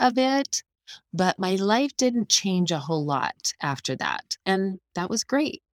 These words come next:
I was grateful for that. And I was super thankful that God was able to get rid of the cancer and I was able to get well. Then we go down the road, a few more years down the road.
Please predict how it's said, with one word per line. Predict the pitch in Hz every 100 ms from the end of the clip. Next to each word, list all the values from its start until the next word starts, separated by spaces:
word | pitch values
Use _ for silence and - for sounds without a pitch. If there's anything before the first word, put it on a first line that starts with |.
| _
I | - 151
was | 156 175
grateful | - 220 - 180
for | - 156
that. | 135 135 -
And | 160
I | 151
was | 156
super | - 160 156 165
thankful | - 151 - 135 139
that | 135 -
God | 151 143 143 139
was | 139 147
able | 147 147 147
to | - 139 135 135 - - - _ _ -
get | 240
rid | 220 226
of | 220
the | 202
cancer | - 196 170 - 160
and | 147 139
I | 139
was | 143
able | 135 139
to | -
get | - -
well. | 180 220 151 - _ _ _ _ - - _ _ _ -
Then | 170 226 294 320 330 320 - - _ - -
we | 196 190
go | 180 175
down | 170 160 160
the | 170
road, | 156 147 143 143 -
a | -
few | - 156
more | 143 147
years | 143 143 147 -
down | 135 139
the | 139
road. | 147 208 220 208 208 202